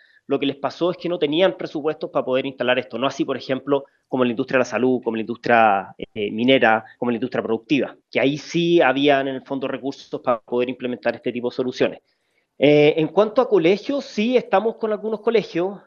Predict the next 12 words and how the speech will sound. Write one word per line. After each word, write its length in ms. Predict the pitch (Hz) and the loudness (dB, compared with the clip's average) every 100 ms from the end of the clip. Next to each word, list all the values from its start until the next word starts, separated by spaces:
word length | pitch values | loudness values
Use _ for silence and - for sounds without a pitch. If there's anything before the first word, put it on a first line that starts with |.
| - | -8
eh, 340 | 139 139 139 | -4 -2 -4
estamos 460 | 147 _ 170 180 175 | -8 _ 2 2 -6
también 440 | 151 143 151 175 | -8 -6 -2 -2
con 420 | 170 165 160 156 | -2 -2 0 0
algunas 340 | 143 131 165 151 | -4 -4 -6 -6
universidades 920 | 147 127 123 - 135 151 160 160 156 | -6 -6 -6 -4 0 2 2 2 -2
en 100 | 139 | -4
conversaciones, 920 | - 113 - - - 156 160 151 151 - _ | -12 -18 -18 -12 -2 0 0 -2 -4 -8 _
ya 240 | 117 139 143 | 0 0 2
con 160 | 143 | -2
instalaciones 640 | 127 - 110 - 143 139 - 117 | -4 -6 -8 -6 -6 -6 -10 -8
hechas, 520 | 131 165 - - 185 | -2 -2 -2 -4 -4